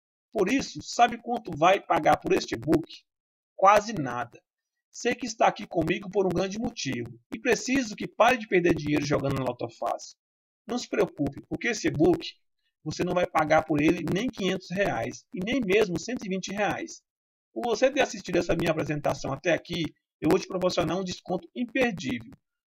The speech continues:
Você também não vai pagar nem a metade de cento e vinte reais. Para ajudar você a adquirir o e-book hoje,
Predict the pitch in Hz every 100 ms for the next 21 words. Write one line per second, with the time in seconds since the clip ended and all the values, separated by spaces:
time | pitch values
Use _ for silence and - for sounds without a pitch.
0 | _ 160 190 - 240 220 175 202 185 170
1 | - 151 143 160 185 - _ _ 180 233
2 | 240 202 - 180 185 180 196 190 180 190
3 | 208 202 190 - - - _ _ _ _
4 | _ 214 233 220 220 220 214 - 196 180
5 | - 165 156 147 - - - 165 156 -